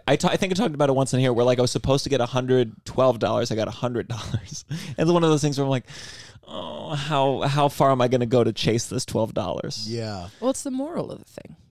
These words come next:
Speaker 1: Yeah.
Speaker 3: Yeah.
Speaker 1: But you got paid. I made sure you got paid in full, right?
Speaker 3: Yeah, I, I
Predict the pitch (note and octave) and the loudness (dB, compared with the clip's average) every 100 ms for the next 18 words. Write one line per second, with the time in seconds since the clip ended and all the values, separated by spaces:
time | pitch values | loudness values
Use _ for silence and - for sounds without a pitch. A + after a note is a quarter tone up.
0 | _ _ - A#2 - - - _ _ F3+ | _ _ -6 -2 -2 -4 -16 _ _ -10
1 | D3+ D3+ E3+ B2 - G#2 C3 D3 - A#2 | -6 -2 0 0 0 0 0 0 2 2
2 | G2+ G2+ - G#2 - _ _ A#2 A2+ - | 2 -2 -4 -4 -6 _ _ -12 -10 -8
3 | - - C3 - - F#3 E3 D#3 D3+ D3+ | -6 -4 -4 -4 -4 -6 -4 -4 -2 -4
4 | D3 | -6